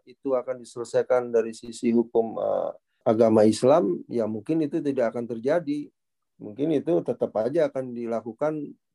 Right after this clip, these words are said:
secara hukumnya Amerika yang harus dilakukan dahulu, baru mungkin setelahnya itu mungkin bisa <laughs> diselesaikan, eh, secara hukum Islamnya, asal yang bersangkutan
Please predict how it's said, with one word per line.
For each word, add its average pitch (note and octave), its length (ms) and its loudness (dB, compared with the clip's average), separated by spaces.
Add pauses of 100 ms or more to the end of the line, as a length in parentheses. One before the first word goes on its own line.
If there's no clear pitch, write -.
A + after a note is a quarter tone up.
(200)
secara A#2 400 -4
hukumnya A#2 460 -2
Amerika A#2+ 640 -4 (100)
yang A2+ 240 -6
harus A2+ 220 -4
dilakukan A2+ 500 0
dahulu, B2 600 0
baru A#2+ 400 2
mungkin D3+ 340 -2
setelahnya B2 560 -4
itu A#2 300 -8
mungkin B2+ 400 -8
bisa - 300 0
<laughs> A#2 60 -10
diselesaikan, A#2 800 -4 (840)
eh, G#2 560 -2
secara A2+ 720 2
hukum A2 560 -6
Islamnya, A#2+ 880 0 (500)
asal C#3 540 2
yang A#2+ 160 2
bersangkutan B2 880 -2